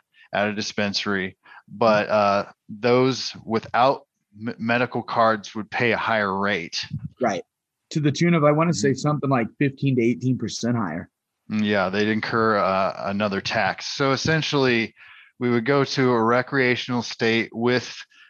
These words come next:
Speaker 1: um, medical patients being given, uh, a tax break.
Speaker 2: A la Illinois.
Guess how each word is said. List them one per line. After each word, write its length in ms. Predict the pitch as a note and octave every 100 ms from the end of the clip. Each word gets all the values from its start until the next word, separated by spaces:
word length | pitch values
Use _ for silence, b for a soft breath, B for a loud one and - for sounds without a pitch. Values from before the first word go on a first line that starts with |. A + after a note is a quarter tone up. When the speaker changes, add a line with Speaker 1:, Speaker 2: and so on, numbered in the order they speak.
| b
Speaker 1:
um, 460 | - G#2+ G#2 G2+ G#2 _ -
medical 500 | A2+ B2 B2 - A#2
patients 840 | - A#2+ A2 A#2+ A2 - - - - -
being 320 | A2 G#2+ G2+
given, 480 | A2+ G2+ G#2 G2 F#2+
uh, 360 | F#2+ F#2 F2+ F2+
a 60 |
tax 400 | - A2 G2 -
break. 480 | - C2 C#2 - - _ b b b b -
Speaker 2:
A 140 | C3+
la 100 | B2+
Illinois. 520 | A#2 B2 A2+ G2+ E2+